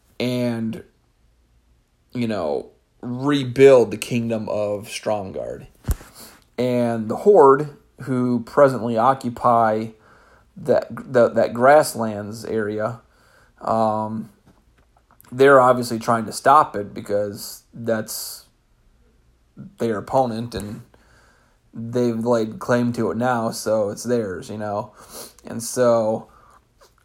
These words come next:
um, so the, you got the, uh, you got one clan of the orcs and you got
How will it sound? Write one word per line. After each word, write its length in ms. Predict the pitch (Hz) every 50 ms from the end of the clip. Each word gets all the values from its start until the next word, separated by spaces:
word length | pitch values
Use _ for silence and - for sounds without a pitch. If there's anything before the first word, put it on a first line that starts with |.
| _ -
um, 580 | 120 120 120 117 117 113 113 110 107 107 - - - _ _ _ _ _ _ _ _ _ _ _ _ _ _ _ _ _ _ _ _ _ _ _ -
so 160 | 135 - 131
the, 260 | 117 120 123 - 139
you 120 | 143 139 135
got 240 | 135 127 123 123
the, 280 | - 127 131 127 127 123
uh, 180 | 123 117 120 120 - _ _ _ - - - - - - - _ _ _ _ _ _ _ _ _
you 100 | - 135
got 180 | 131 120 110 127
one 220 | 135 143 151 151
clan 300 | 143 - 143 139 143 143
of 120 | 139 127 123
the 60 | 127
orcs 300 | 127 127 135 139 135 -
and 80 | 123 117
you 60 | 117
got 260 | 117 120 117 117 -